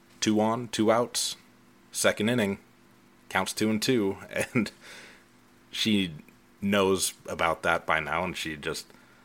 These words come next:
looks at me, but <laughs> it's, uh,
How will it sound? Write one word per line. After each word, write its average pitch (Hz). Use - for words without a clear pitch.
looks -
at -
me, 71
but 73
<laughs> -
it's, -
uh, 82